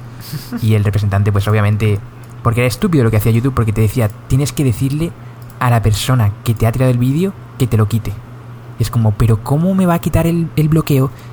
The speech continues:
Speaker 2: si son ellos los que me lo han tirado? O sea, ¿qué sentido
Speaker 1: Sí.
Speaker 2: tiene?". Y hablé con mi network y me dijeron, "No, es que si, si te lo han tirado es porque has hecho algo mal".
Speaker 1: Ah.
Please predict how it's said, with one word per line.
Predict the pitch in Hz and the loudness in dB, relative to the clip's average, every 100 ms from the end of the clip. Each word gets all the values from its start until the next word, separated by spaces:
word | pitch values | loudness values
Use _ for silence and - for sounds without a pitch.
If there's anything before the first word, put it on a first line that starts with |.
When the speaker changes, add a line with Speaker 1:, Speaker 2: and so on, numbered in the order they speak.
| - | -6
Speaker 2:
si | - | -2
son | - 139 | 2 2
ellos | 151 151 | 2 2
los | 151 | 0
que | - | 0
me | 120 | 2
lo | 120 | 2
han | 123 - - | 2 -2 -2
tirado? | 135 208 175 | 2 4 2
O | |
sea, | 117 | 2
¿qué | 113 143 | 0 0
sentido | 165 151 147 | 0 0 -2
Speaker 1:
Sí. | - | 0
Speaker 2:
tiene?". | 240 107 - - - - - - - - - - - - - | 0 0 -2 -10 -18 -20 -18 -16 -14 -14 -14 -14 -14 -10 -2
Y | 123 | 2
hablé | 113 127 | 2 2
con | 170 175 | 2 2
mi | |
network | 180 175 165 175 | 2 2 0 0
y | 135 | 2
me | |
dijeron, | 127 131 120 143 | 2 2 2 2
"No, | 139 | 0
es | - | 0
que | 151 | -2
si, | 147 135 120 107 | 0 0 0 -2
si | - | -4
te | 127 | 0
lo | 139 | 0
han | 160 | 2
tirado | 175 | 0
es | 175 | 0
porque | 143 135 | 0 0
has | 120 | 0
hecho | 113 117 | 2 2
algo | 101 | 2
mal". | 95 95 107 | 0 -4 -4
Speaker 1:
Ah. | 226 | -4